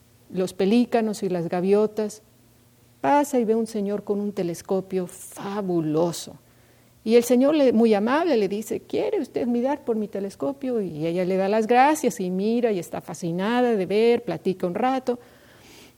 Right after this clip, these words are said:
Pero inmediatamente empieza a hacer preguntas sobre dónde compró el telescopio, cuánto cuesta, tarará. Y cuando se aleja, Clara se da cuenta que, eh, lo que predom-,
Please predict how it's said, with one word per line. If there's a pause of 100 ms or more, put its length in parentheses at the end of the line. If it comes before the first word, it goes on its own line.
Pero
inmediatamente
empieza
a
hacer
preguntas
sobre
dónde
compró
el
telescopio,
cuánto
cuesta,
tarará. (640)
Y
cuando
se
aleja,
Clara (580)
se
da
cuenta (720)
que, (280)
eh, (240)
lo
que
predom-,